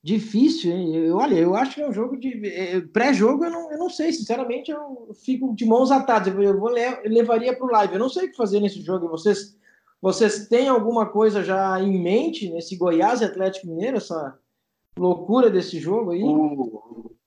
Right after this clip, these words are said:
Speaker 2: a Rádio Itati-, Itatiaia de Minas Gerais acabou de twittar que o, que o Rodrigo Santana vai preservar os titulares do Serra Dourada.
Speaker 1: Olha
Speaker 2: E
Speaker 1: aí,
Speaker 2: aí, já era esperado, né? Então, o Goiás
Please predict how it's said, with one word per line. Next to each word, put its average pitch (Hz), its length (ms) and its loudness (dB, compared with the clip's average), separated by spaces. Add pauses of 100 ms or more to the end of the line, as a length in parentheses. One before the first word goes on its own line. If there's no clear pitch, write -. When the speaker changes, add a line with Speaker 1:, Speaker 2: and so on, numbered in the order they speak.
(160)
Speaker 2:
a 117 80 6
Rádio 143 300 6
Itati-, - 580 0
Itatiaia 131 560 8
de 120 100 8
Minas 117 200 10
Gerais 117 320 8
acabou 123 320 4
de 135 100 0
twittar 123 560 6 (240)
que 123 140 6
o, 117 380 8
que - 180 4
o 120 200 10
Rodrigo 127 360 8
Santana 131 420 6
vai 147 140 8
preservar 139 680 8
os 135 140 4
titulares 120 840 4
do 127 80 -2
Serra 120 280 4
Dourada. 135 440 8 (640)
Speaker 1:
Olha 139 200 0
Speaker 2:
E - 20 6
Speaker 1:
aí, 117 240 4
Speaker 2:
aí, 120 140 -6
já 123 160 -2
era 123 100 -6
esperado, 107 640 8 (340)
né? 107 180 8
Então, 117 500 8 (480)
o 113 100 8
Goiás 113 460 10